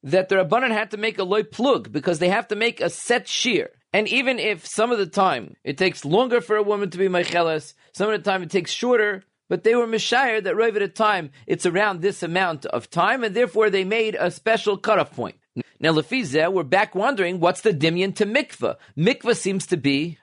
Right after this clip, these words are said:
a set shear, almost a magical shear that the Torah set forth, because the halacha l'moshe Misina, that that's the shear.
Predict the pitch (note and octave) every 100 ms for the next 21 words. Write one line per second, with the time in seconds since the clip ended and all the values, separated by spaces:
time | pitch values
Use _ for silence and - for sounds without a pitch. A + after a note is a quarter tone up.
0 | - E3 - A3 A#3 - A#3+ B3 F3+ G3
1 | G3 F#3 F3 F#3 B3+ G#3 - E3 - C#3
2 | D#3 E3 - D#3+ E3 E3+ - C4+ C#4 -
3 | D#3+ - E3 F3+ E3 E3 F3 F#3 F#3 F#3+
4 | F#3+ F3+ F#3 B3 C4+ F#3 E3+ F3 F3 -
5 | F3 - B3 -